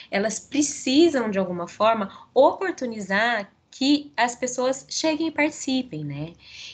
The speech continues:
E, e, e o que ficou muito ruim, e eu concordo com ele nesse ponto, com a pandemia,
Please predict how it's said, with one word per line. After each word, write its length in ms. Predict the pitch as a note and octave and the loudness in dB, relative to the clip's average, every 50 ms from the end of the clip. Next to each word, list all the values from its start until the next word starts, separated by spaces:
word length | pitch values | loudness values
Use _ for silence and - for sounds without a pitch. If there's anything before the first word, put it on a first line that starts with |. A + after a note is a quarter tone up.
| - - | -8 -4
E, 440 | G#3 A3+ A3+ A3+ G#3 - A3 G#3+ | -2 0 0 0 -2 -2 -4 -4
e, 20 | - | -2
e 60 | A#3 | -2
o 40 | A3+ | 0
que 120 | - D4 | 2 2
ficou 340 | D4 - D4 - - D4+ D4 | 2 2 2 2 4 4 4
muito 320 | C4 B3+ C4+ D4+ D4 D#4+ | 4 2 0 0 0 -2
ruim, 440 | B3+ A3+ A#3 G#3+ G#3 G#3 A#3 B3+ B3+ | -2 -4 -4 -4 -4 -2 -2 -2 0
e 40 | A3 | 0
eu 80 | F#3 F3 | -2 -2
concordo 480 | - F#3+ F3+ - - F3+ G3 F#3+ - | -4 -6 -8 -4 -2 -2 -2 -4 -4
com 100 | - G3 | -6 -6
ele 200 | F#3 F#3 F#3 F3+ | -4 -4 -4 -4
nesse 260 | F3 F3 E3 - - | -4 -4 -6 -8 -12
ponto, 380 | - - F3+ F#3+ G#3+ A3+ G#3+ - | -12 -6 -4 -2 -2 -2 -4 -6
com 80 | - F3 | -6 -6
a 40 | |
pandemia, 760 | - - E3+ E3 D#3 D#3 D#3 E3+ F#3+ G#3+ A#3 A#3 G#3+ F3 E3 - | -6 -6 -8 -8 -6 -4 -4 -2 -2 -2 0 0 0 0 -2 -2